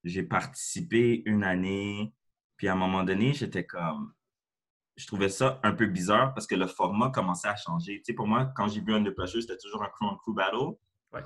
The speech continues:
Speaker 1: À un moment donné, c'était devenu un Seven to Smoke avec des gens sélectionnés. Puis une autre année, c'était devenu un, un popping Seven to Smoke. Puis j'étais comme, tu sais, pas que les autres styles avaient pas leur place, mais je suis comme, tu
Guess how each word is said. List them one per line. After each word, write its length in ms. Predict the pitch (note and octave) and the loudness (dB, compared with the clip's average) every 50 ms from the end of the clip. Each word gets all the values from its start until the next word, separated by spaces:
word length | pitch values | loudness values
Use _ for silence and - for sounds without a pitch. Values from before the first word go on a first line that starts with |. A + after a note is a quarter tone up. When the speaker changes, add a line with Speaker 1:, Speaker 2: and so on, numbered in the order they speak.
| - | -2
Speaker 1:
À 60 | G2+ G2+ | 0 0
un 20 | |
moment 200 | G2+ G2 G2 G2 | 2 2 0 0
donné, 240 | F#2+ G2 F#2+ A2 B2+ | 0 2 2 2 2
c'était 180 | C3+ C3 A#2 G#2 | 2 2 0 0
devenu 320 | F#2+ F2+ F#2 G2 G#2+ A2 | 2 2 2 2 2 0
un 80 | G#2 F#2 | 0 -2
Seven 380 | - - G#2+ G#2+ A2 A#2+ B2+ | -4 -4 -4 -2 -2 -4 -4
to 120 | C3+ C3 G2 | -4 -6 -8
Smoke 500 | - - - F2+ F2+ F2 F#2 F#2 - E2+ | -10 -8 -6 -4 -2 -2 -4 -4 -6 -8
avec 260 | E2 E2 D#2+ D#2+ - | -8 -6 -8 -8 -6
des 140 | F2 E2 D#2 | -6 -6 -6
gens 400 | D2+ - E2+ E2 E2 E2 E2+ E2 | -4 -4 -4 -2 -2 0 -2 -2
sélectionnés. 1000 | - - - F2+ D#2+ D#2+ E2 - - - D#2 D2+ D#2 D#2 D#2 D#2 D#2 D#2 D#2 - - | -4 -4 -6 -4 -4 -4 -6 -6 -6 -6 -4 -2 -2 -2 0 0 0 -2 -4 -6 -4
Puis 100 | - E2+ | -2 -2
une 80 | F2+ | -2
autre 220 | G2 G#2 G#2 - G2 | -2 -4 -2 -2 -2
année, 280 | F2 F2+ F2+ F#2 F#2+ | 0 0 0 -2 -4
c'était 200 | F#2+ - - E2+ | -6 -6 -6 -6
devenu 520 | D#2+ E2 D#2+ - - E2+ E2+ F2 F2 E2+ D#2+ | -4 -6 -6 -4 0 2 2 2 2 0 -2
un, 220 | D#2 D2+ D2 C#2+ - _ _ _ _ _ - | -4 -6 -8 -10 -12 _ _ _ _ _ -10
un 80 | D#2 D#2+ | -10 -2
popping 420 | - A#2+ G#2+ G#2 - A#2+ A#2 A#2 A2+ | 2 4 4 6 6 6 4 4 4
Seven 320 | - G#2 F2 F2 F2+ E2+ | 2 0 0 2 0 0
to 100 | - E2+ | -2 -4
Smoke. 520 | E2+ - - E2+ D#2+ D#2+ D#2+ E2 - - _ _ | -6 -4 -2 -2 -2 0 -2 -4 -6 -8 _ _
Puis 100 | - E2 | -14 -12
j'étais 260 | - E2+ - - E2 - | -10 -8 -6 -6 -6 -6
comme, 440 | - E2 D#2 D2+ D2+ D2 C#2+ C#2+ - _ _ _ _ _ | -6 -6 -6 -6 -6 -6 -8 -10 -12 _ _ _ _ _
tu 100 | - C3+ C3+ C3+ C3+ | 2 4 4 6 4
sais, 40 | C3+ - - - - _ _ _ - | 2 -2 -8 -20 -20 _ _ _ 2
pas 120 | - F3 | 4 4
que 100 | E3+ E3+ | 6 6
les 160 | D3 B2+ A2+ A#2 | 6 6 6 6
autres 180 | A#2+ A2+ G#2+ - | 6 4 2 -2
styles 320 | - - - C#3 C#3 C3+ | -8 -4 0 2 4 4
avaient 200 | B2 G2 F#2 F2 | 4 4 2 2
pas 100 | - A2 | 4 4
leur 220 | G#2+ F#2 F2+ - | 4 4 2 2
place, 340 | - F#2+ F#2 G2 F#2 F2 - | 0 2 4 4 4 2 0
mais 100 | F#2 F2+ | -4 -6
je 80 | - - | -8 -8
suis 100 | - - | -10 -6
comme, 200 | - F2+ F2 | -2 0 0
tu 60 | E2+ | 0